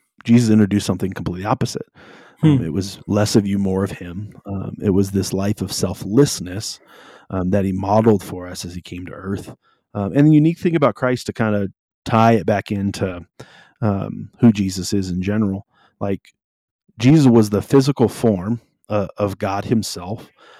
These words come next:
Speaker 1: So he was fully God, um, as he came to earth, and he came in a way that no other man has ever come,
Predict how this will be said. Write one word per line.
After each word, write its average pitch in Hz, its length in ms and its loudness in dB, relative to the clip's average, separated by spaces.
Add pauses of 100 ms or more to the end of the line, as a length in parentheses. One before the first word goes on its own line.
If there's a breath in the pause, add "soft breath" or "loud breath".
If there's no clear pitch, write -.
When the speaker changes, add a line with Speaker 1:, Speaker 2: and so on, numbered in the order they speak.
(140 soft breath)
Speaker 1:
So - 140 2
he 113 120 6
was 101 180 4
fully 135 320 6
God, 101 380 -4 (200)
um, 101 280 -2
as 92 140 -6
he 101 60 -2
came 104 280 0
to 98 100 -4
earth, 98 300 -6
and 101 100 0
he 110 60 4
came 107 460 2
in 110 100 4
a 104 100 6
way 98 260 0
that 101 160 -2
no 98 180 -2
other 98 200 -2
man 95 300 -6
has 98 120 -8
ever 95 200 -10
come, 98 300 -6